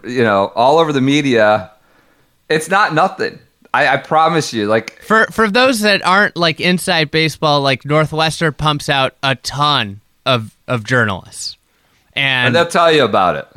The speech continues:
Speaker 1: They'll
Speaker 2: Yeah.
Speaker 1: tell you where they
Speaker 2: <laughs>
Speaker 1: went in the second sentence. "I went to Medill," and they were supposed to genuflect to that for some reason.
Speaker 2: <laughs>
Speaker 1: Although
Speaker 2: Just drive by.
Speaker 1: anyways.
Speaker 2: You're just drive-bying all
Speaker 1: Oh, God. This,
Speaker 2: Northwestern.
Speaker 1: this is a Twitter bit. This has been a Twitter bit for years. It's like, as a Medill grad,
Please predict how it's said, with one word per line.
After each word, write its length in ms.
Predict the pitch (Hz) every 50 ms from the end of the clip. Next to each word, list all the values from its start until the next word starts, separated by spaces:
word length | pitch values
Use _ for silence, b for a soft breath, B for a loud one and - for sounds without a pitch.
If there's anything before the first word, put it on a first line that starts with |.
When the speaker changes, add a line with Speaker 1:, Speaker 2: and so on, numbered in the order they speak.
| - -
Speaker 1:
They'll 100 | - 156
Speaker 2:
Yeah. 80 | 151 131
Speaker 1:
tell 160 | 117 160 156
you 80 | 147 143
where 140 | 143 143 147
they 140 | 151 151
Speaker 2:
<laughs> 100 | 147 135 131
Speaker 1:
went 240 | 131 131 123 151 120 98 -
in 80 | - 117
the 140 | 120 117 110
second 500 | - - - - 156 139 135 156 143 120
sentence. 600 | - - 135 127 123 120 120 110 - - - - - -
"I 140 | - 110 120
went 160 | 131 131 127
to 80 | - 139
Medill," 600 | 135 127 110 120 120 120 120 120 120 - 196 170 - - -
and 160 | - 98 104
they 140 | 107 110 117
were 120 | 117 120 113
supposed 340 | 170 156 135 120 - - -
to 140 | 120 107
genuflect 720 | 95 - - 127 120 120 120 113 104 - 123 107 101 - -
to 80 | -
that 400 | 104 98 98 95 90 90 85 -
for 80 | - 92
some 240 | - - 104 95 95
reason. 520 | 95 95 92 92 92 95 90 82 82 -
Speaker 2:
<laughs> 40 | -
Speaker 1:
Although 420 | - 104 107 110 113 110 - 107 107 -
Speaker 2:
Just 260 | - 226 180 - -
drive 340 | - 180 170 175 170 - -
by. 200 | 175 156 147 143
Speaker 1:
anyways. 180 | 135 127 117
Speaker 2:
You're 100 | 113 - 170
just 220 | 185 185 - -
drive-bying 800 | - 180 165 151 160 151 - - - 151 143 135 127 120 113 110 B 135 170 175 160 B
all 380 | - 127 135 147 190 185 165 147
Speaker 1:
Oh, 20 |
God. 380 | 143 143 143 143 131 127 131 147
This, 200 | 208 233 226 -
Speaker 2:
Northwestern. 300 | 302 330 - - 330 254
Speaker 1:
this 80 | -
is 0 |
a 180 | 262 226 196 180
Twitter 400 | - - 262 202 208 202 196 170
bit. 380 | 135 120 160 147 143 123 -
This 220 | 208 156 156 147 -
has 140 | 233 151 -
been 200 | - 170 165 165
a 60 | 156
Twitter 320 | 160 - 156 143 135 135
bit 260 | 123 120 127 120 -
for 80 | 127 123
years. 460 | 110 107 107 110 110 101 92 90 80 87
It's 140 | - -
like, 120 | 107 104 -
as 140 | - 160 -
a 60 | 190
Medill 380 | 170 165 160 139 165 165 165 156
grad, 440 | 120 131 127 127 127 123 117 110